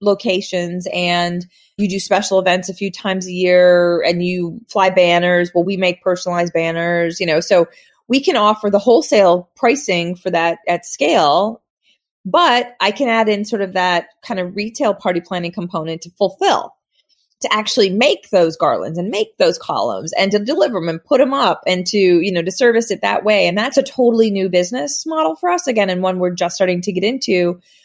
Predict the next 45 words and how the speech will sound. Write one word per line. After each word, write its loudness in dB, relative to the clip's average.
but 4
one 4
that 4
we're -2
getting -2
a -2
ton -4
of -6
positive -2
reception -2
for, 0
and -2
especially -2
actually 0
in -2
covid, 2
because -4
a 4
lot 0
of 2
the 2
places -2
that -2
take, -2
like, 0
the 0
Las 2
Vegas 0
Raiders, 0
I 2
mean, -2
or 2
some -4
of -2
the -4
movie -2
chains. -6
So -4
we've -2
had 0
reach -2
out -2
to -2
us. 0
Well, 2